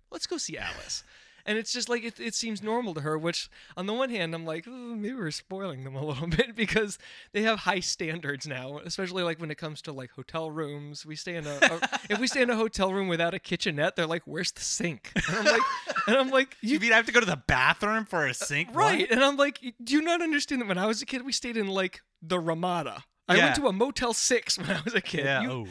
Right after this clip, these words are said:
Speaker 1: you would not, like,
Speaker 2: You have to
Speaker 1: s-
Speaker 2: ask for the sheets
Speaker 1: Right.
Speaker 2: to the bed.
Speaker 1: <laughs> Yeah, it's the, that kind of a
Speaker 2: Yeah.
Speaker 1: place. And, and they're, like, upset because our, like, s-, four hundred dollar a night hotel doesn't have a kitchen in it. <laughs> And I'm like, "Check yourself."
Speaker 2: Yeah, for real.
Speaker 1: But, I mean, that's,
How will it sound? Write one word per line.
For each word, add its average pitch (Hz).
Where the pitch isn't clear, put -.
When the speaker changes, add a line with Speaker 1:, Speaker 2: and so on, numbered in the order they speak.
Speaker 1:
you 247
would 247
not, 202
like, 180
Speaker 2:
You 156
have 147
to 151
Speaker 1:
s- 143
Speaker 2:
ask 143
for 156
the 123
sheets -
Speaker 1:
Right. 247
Speaker 2:
to 143
the 117
bed. -
Speaker 1:
<laughs> 269
Yeah, 190
it's 175
the, 247
that 262
kind 185
of 139
a 147
Speaker 2:
Yeah. 131
Speaker 1:
place. 143
And, 175
and 180
they're, 196
like, 175
upset 170
because 151
our, 143
like, 147
s-, -
four 156
hundred 156
dollar 147
a 139
night 151
hotel 151
doesn't 151
have 143
a 135
kitchen -
in 107
it. -
<laughs> -
And 175
I'm 196
like, 226
"Check -
yourself." 151
Speaker 2:
Yeah, 139
for 120
real. 107
Speaker 1:
But, 165
I 196
mean, 214
that's, -